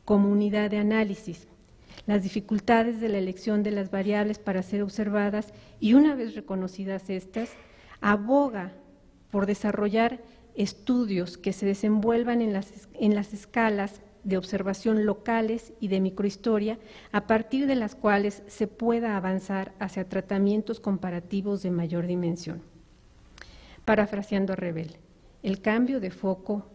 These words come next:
del objetivo no solamente aumenta o disminuye el tamaño del objeto en el visor, sino también se modifica la forma y la trama. Así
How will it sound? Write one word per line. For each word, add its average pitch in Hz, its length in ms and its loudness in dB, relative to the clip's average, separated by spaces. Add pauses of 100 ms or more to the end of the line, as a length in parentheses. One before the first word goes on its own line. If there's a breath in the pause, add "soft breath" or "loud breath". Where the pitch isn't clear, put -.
del 170 200 0
objetivo 170 640 -6 (400 loud breath)
no 220 200 4
solamente 190 920 -2 (100)
aumenta 196 540 0
o 190 60 -4
disminuye 180 500 -2
el 196 100 -4
tamaño 185 480 0
del 170 160 -4
objeto 175 420 -8
en 185 100 0
el 180 100 -2
visor, 202 440 -6 (400 soft breath)
sino 202 360 2
también 196 400 -2
se 269 100 -6
modifica 208 560 -4
la 180 140 -4
forma 190 580 -2
y 180 120 -6
la 175 120 -8
trama. 185 400 -4 (1120 loud breath)
Así 277 480 2